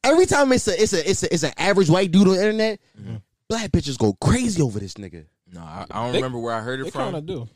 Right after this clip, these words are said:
Speaker 3: Yeah.
Speaker 2: Somebody was rapping about this shit, but they, I think it might have been, um, Murder Mook. He said, like, you know what I'm saying? I, I don't remember the bars exactly, but he was like, "A nigga will do a three sixty in between the legs, all that shit,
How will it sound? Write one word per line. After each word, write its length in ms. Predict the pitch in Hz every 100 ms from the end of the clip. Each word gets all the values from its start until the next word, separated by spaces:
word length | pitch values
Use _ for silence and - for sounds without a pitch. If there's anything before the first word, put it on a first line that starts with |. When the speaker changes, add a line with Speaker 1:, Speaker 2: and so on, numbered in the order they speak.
| _ _ _ 135
Speaker 3:
Yeah. 460 | 127 110 - _ _ _ _ _
Speaker 2:
Somebody 360 | 123 127 117
was 160 | 98 87
rapping 260 | 90 87
about 160 | 90 85
this 100 | 87
shit, 180 | - 85
but 100 | 85
they, 100 | 87 -
I 100 | 104
think 180 | 185 151
it 40 |
might 140 | 123 123
have 120 | 107
been, 200 | 107 95
um, 540 | 95 98 92 87 82 85 _ _ _ _ _
Murder 220 | 92 104
Mook. 300 | 104 113 101 _
He 120 | 98
said, 300 | 90 104 92
like, 240 | 85 82 78 _ _ _ _ _ _
you 40 |
know 60 | 90
what 0 |
I'm 40 |
saying? 300 | - 87 82
I, 220 | 73 82 98
I 20 |
don't 120 | 104
remember 240 | 95 90 82
the 60 |
bars 400 | 78 90 90 80
exactly, 420 | 78 87 82 - 76
but 120 | 90
he 80 | 90
was 160 | 85
like, 240 | 87 82 _ _ _ _ _ _ _ _
"A 60 | 80
nigga 240 | 95 131
will 120 | 123 107
do 160 | 110
a 40 | 90 -
three 180 | 135 135
sixty 580 | - 147 - - 120 113
in 100 | 127
between 320 | 123 147 123
the 60 | 113
legs, 320 | 117 117 113
all 140 | 117
that 160 | 113 110
shit, 280 | - 120